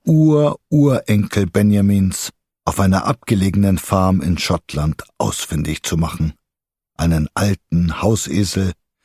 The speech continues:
der sich nur noch von Heu und Erinnerung nährt. Benjamin, das wissen jene, die dieses Buch schon gelesen haben, ist ein aufmerksamer Beobachter und Kommentator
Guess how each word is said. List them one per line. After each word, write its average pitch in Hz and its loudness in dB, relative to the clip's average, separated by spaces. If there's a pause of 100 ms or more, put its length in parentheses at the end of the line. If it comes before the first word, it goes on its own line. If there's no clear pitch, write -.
(280)
der 117 2
sich 98 -4
nur 135 4
noch 135 0
von 90 0
Heu 98 2 (400)
und 98 -2
Erinnerung 78 -2
nährt. - -8 (1000)
Benjamin, 98 2 (540)
das 123 0
wissen 180 2
jene, 135 2
die 107 -2
dieses 104 -2
Buch 110 -4
schon 87 -2
gelesen 110 0
haben, 98 2 (480)
ist - -4
ein 113 2
aufmerksamer 113 0
Beobachter 98 -2
und 73 -4
Kommentator 87 -2